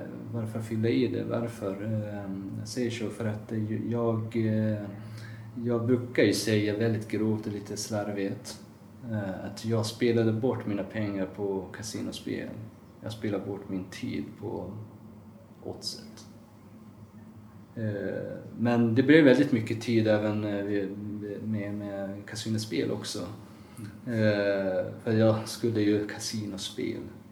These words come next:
Jag satte upp, eh, jag hade, jag hade ju en, det sägs så här, man ska sätta ihop alla papper så ska det bli en metersbunt med papper som, eh, la upp strategier för, för att vinna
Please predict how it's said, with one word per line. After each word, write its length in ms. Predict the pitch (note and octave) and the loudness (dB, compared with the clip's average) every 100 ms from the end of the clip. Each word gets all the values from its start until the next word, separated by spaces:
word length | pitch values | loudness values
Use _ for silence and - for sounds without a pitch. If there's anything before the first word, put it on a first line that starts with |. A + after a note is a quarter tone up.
| - | -6
Jag 280 | A2 G#2+ G2 | 0 0 0
satte 300 | G#2+ G#2+ A2 | -4 -4 0
upp, 340 | A2 G#2+ - | 2 0 -4
eh, 100 | A2 | -2
jag 160 | G#2 G#2+ | 0 0
hade, 260 | A2 A2 | -2 -2
jag 100 | A#2 | 0
hade 240 | G#2+ G#2+ A2 | 0 0 2
ju 140 | G#2+ G#2+ | 4 4
en, 220 | G2+ G#2 - - - - | 2 -4 -12 -16 -16 -8
det 80 | A2 | 0
sägs 220 | - A2+ | 4 6
så 60 | A#2+ | 6
här, 80 | A#2 | 6
man 120 | A2+ | 4
ska 140 | - | -2
sätta 320 | - B2 - | -4 -4 4
ihop 260 | B2 C#3 A#2+ | 8 8 8
alla 180 | A2+ A2 | 6 4
papper 280 | A2 A2 A#2 | 2 -2 -2
så 120 | A2 | -4
ska 140 | - | -4
det 60 | G#2+ | -2
bli 160 | G#2+ | 2
en 160 | A2 A2 | 4 4
metersbunt 800 | A2+ G#2+ G#2 - B2+ G#2 G2+ - | 4 2 -4 -2 2 2 0 -4
med 260 | G#2+ F#2+ - | -4 -4 -6
papper 380 | G2+ - A#2 | -8 -6 -4
som, 280 | G#2+ G2+ G2+ | -4 -6 -6
eh, 140 | G2+ G2+ | -4 -2
la 140 | G#2+ | 0
upp 200 | G2+ G2 | 0 -2
strategier 800 | - A#2 A2 A2 A#2+ - - - - - - - - | -6 -8 -8 -4 -4 -4 -8 -10 -14 -18 -20 -20 -10
för, 240 | - A2 | -2 -2
för 340 | - B2 G#2+ G2+ | -2 -2 -2 -2
att 140 | - | -4
vinna 220 | G#2+ G#2 | -4 -4